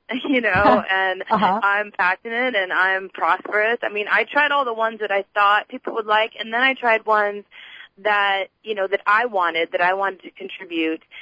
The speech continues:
Speaker 1: and, you know, it just kind of,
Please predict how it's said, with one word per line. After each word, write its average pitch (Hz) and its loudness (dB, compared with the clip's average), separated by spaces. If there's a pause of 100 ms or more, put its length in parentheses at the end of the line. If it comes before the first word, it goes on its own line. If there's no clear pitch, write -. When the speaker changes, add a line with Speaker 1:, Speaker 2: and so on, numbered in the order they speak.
(240)
Speaker 1:
and, 196 -4 (460)
you 254 -10
know, 240 -2
it 226 -4
just 233 -14
kind 247 0
of, 220 2